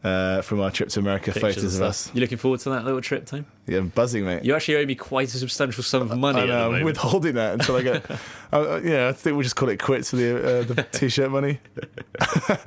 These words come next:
Speaker 2: Uh, well, anyway, yeah, so this is the last episode for a few weeks. We'll let you know on Facebook and on Twitter and s-, uh, and so on, uh, when we'll be coming back exactly. But yeah, it'll be in a few weeks' time. Between now and then,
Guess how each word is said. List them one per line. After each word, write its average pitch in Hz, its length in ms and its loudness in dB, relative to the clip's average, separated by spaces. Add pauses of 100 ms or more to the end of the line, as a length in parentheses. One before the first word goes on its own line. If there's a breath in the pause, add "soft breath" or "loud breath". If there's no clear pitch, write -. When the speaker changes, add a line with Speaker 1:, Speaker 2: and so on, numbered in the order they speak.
(1300 loud breath)
Speaker 2:
Uh, 127 300 2
well, 139 180 4
anyway, 135 320 2
yeah, 117 120 2
so 120 120 0
this 127 200 2
is 123 60 -4
the 131 80 0
last 151 260 2
episode 120 260 0
for 120 80 -2
a 110 40 -4
few 113 220 2
weeks. 104 160 0
We'll 120 140 0
let 147 180 0
you 131 120 0
know 123 180 0
on 110 80 -4
Facebook 107 400 -2
and 95 80 -4
on 92 80 -4
Twitter 98 320 -4
and 87 60 -2
s-, - 240 -6
uh, 98 180 -6
and 87 160 -8
so 92 280 0
on, 90 120 -4 (380 loud breath)
uh, 95 160 2
when 117 320 2
we'll 104 100 0
be 92 100 -4
coming 90 280 -4
back 90 240 -4
exactly. 92 500 -4
But 85 160 -4
yeah, 90 120 0
it'll 92 120 -4
be 95 100 0
in 92 60 -2
a 92 60 -4
few 117 260 0
weeks' 92 240 -6
time. 90 180 -4
Between 190 380 0
now 165 220 2
and 151 80 -6
then, 156 240 0